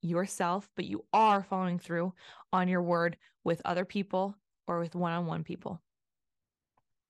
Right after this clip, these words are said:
When those things are happening, all you have to do then is step into your boss. Just step into your boss.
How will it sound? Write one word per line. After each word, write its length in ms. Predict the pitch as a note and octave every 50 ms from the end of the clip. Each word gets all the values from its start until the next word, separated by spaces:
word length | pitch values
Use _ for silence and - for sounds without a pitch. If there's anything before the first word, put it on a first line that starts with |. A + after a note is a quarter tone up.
| - - - - -
When 260 | - G3+ G3+ G3 G3+ G3+
those 300 | G#3 A3+ A#3 C4 C4 -
things 240 | - C4 B3 A#3
are 80 | B3 A3
happening, 500 | G3+ F#3+ F#3+ F#3+ - - - - - G3 - _ _ _ _ _ _ _ _ _ _ _ _ _ _ _ _ _ _ _ _ _ _ _ _ _ _ _ _ -
all 120 | G3 G3
you 100 | G3+ G#3
have 100 | G3+ G3
to 100 | - G3
do 160 | F3+ G3 F#3+ F#3
then 240 | G#3+ A#3 B3 B3+ - _ _ _ _ _ _ _ _ _ _ _ _ _ _ _ _ _ _ _ _ _ _ _ _ _ -
is 80 | F#3 -
step 240 | - - F3+ - -
into 100 | F#3 F#3
your 80 | F#3
boss. 480 | E3 F#3 - - - - - - - - _ _ _ _ _ _ _ _ _ _ _ _ _ _ _ _ _ _ _ _ _ _ _ _ _ _ _
Just 140 | - G3 -
step 240 | - G3+ F#3 - G3
into 100 | G3 G#3
your 80 | A3
boss. 460 | G3+ A3 F#3+ F#3 - - - - -